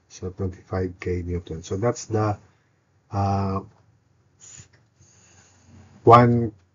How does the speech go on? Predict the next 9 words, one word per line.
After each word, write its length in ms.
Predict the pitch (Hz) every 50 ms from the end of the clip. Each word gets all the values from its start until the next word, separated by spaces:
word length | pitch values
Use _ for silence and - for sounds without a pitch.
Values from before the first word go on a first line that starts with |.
| _ _ _ _ _ _ _ _
component 580 | - 110 104 104 110 120 120 117 120 113 104 101
of 120 | 92 90
the 120 | 101 101
wrench, 280 | 101 113 120 117 - -
which 120 | 101 95
is 120 | - - -
the 140 | - 104 95
force. 540 | - - 104 101 98 92 - - - - - _ _ _ _ _ _ _ _ _ _ _ _ _ _ _ _ _ _ _ _ _ _ _ _ _ _ _ _ _ _ _ -
Then 400 | 110 117 117 117 113 110 104 -